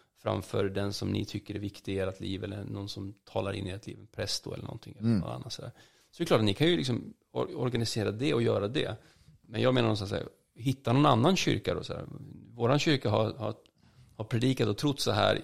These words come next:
Speaker 1: i ganska många år. Att gå in och, och förändra den, jag förstår att man vill det för att man vill liksom, man, man har sin åsikt och man vill ändra den utifrån sin, till, till det man själv tycker så. Det fattar jag.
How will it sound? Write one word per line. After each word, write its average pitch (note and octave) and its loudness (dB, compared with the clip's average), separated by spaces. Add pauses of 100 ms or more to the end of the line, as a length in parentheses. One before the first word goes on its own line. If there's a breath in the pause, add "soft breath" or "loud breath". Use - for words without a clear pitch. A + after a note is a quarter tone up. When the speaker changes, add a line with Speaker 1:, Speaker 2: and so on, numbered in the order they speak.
Speaker 1:
i G#2+ -6
ganska G#2 0
många G2 0
år. A2 6 (440 soft breath)
Att - -10
gå B2 6
in C3 6
och, A2+ 2
och G#2+ 0
förändra E3+ 8
den, A2 6 (300 loud breath)
jag - -2
förstår C3+ 8
att A#2 6
man A2 2
vill D#3+ 4
det F#2+ 6
för G2+ -4
att G#2 -4
man G2 -2
vill F#2+ 0
liksom, F2+ -8 (180)
man, F#2+ -10
man G#2 -6
har A#2 2
sin A2 -2
åsikt G#2 -2
och G2+ -4
man G2+ -2
vill G#2 -2
ändra G2+ 2
den G2 -2
utifrån G2 -8
sin, - -2 (160)
till, G#2+ -4
till G#2+ -2
det G#2+ 2
man G2 0
själv G2+ 0 (160)
tycker D#3+ -2
så. - -6 (340 loud breath)
Det C3 -4
fattar B2 6
jag. - 6